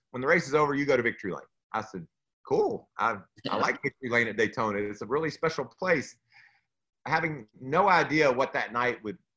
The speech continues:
Speaker 1: would hold or what it would bring. And you drive into Victory Lane, and,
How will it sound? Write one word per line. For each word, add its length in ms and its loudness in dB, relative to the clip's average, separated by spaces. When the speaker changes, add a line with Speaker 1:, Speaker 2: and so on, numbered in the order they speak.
Speaker 1:
would 200 -12
hold 380 0
or 60 -2
what 140 0
it 60 -8
would 200 -10
bring. 420 -2
And 560 -8
you 580 0
drive 220 2
into 160 -4
Victory 320 -4
Lane, 340 -4
and, 120 -12